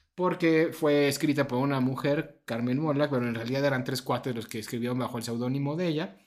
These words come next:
Y trata de una, de un tema bien actual, que es una pandemia, bueno, una epidemia,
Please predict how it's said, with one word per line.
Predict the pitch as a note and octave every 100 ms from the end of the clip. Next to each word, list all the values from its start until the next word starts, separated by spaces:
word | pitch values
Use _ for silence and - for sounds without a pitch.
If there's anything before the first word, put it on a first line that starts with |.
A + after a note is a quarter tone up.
| _ _ _ _ _ _ _
Y | G3+ G#3+ B3+ - - - _
trata | A3 G#3+ G#3+ G3+ A#3+ E3+
de | D#3
una, | G3 F#3+
de | G3
un | F#3+
tema | F#3 F#3+
bien | F#3 F#3
actual, | F3 - G3 A3 G3+ - - _ _ _ -
que | D3 E3
es | - - -
una | E3+ D#3 D#3 - -
pandemia, | A#2+ A2+ A#2 B2+ B2
bueno, | B2 D#3
una | F#3 F3+
epidemia, | - B2 A#2+ C3+ C#3 B2 -